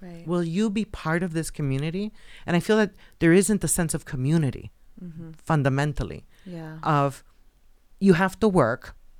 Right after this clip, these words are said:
Speaker 2: That's just the reality of life. And, eh, and if you don't like the community, that's fine. Okay, be, be a lone, a lone person, great. But at least you're contributing to the community.
Speaker 1: Yeah.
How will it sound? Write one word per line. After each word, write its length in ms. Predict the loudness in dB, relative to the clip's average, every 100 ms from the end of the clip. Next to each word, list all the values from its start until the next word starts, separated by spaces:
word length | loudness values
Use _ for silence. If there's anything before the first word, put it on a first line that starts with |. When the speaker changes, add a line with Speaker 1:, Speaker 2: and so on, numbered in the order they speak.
| -2
Speaker 2:
That's 160 | -2 -2
just 140 | -4
the 60 | -4
reality 420 | -2 -2 -4 -6
of 160 | -8 -10
life. 360 | -10 -10 -14 -18 -20 -20 -20 -18 -4
And, 560 | 0 0 0 -2 -4 -8 -16 -20 -20 -20 -20 -4
eh, 720 | 0 2 2 2 0 0 -4 -10 -20 -2
and 80 | 2
if 120 | 4
you 60 | 4
don't 280 | 2 2 2
like 200 | 0 0
the 80 | -2
community, 340 | 0 2 2
that's 220 | 0 -2
fine. 400 | -2 -2 -4 -8 -8
Okay, 280 | -4 0 0
be, 480 | -2 0 0 0 -4
be 260 | -4 0 0
a 80 |
lone, 360 | 2 0 0 -2
a 100 | 0
lone 240 | 2 2 -2
person, 480 | -4 -6 -6 -6 -8
great. 420 | -6 -4 -2 -6 -10 -20 -20 -20 -6 0
But 100 | 2
at 120 | 4
least 200 | 2 0
you're 100 | -4
contributing 680 | -4 -4 -4 -2 -2 -2 -6
to 240 | -4 -4
the 200 | -2 -6
community. 640 | -6 -6 -4 -6 -8 -14 -14
Speaker 1:
Yeah. 400 | -12 -12 -14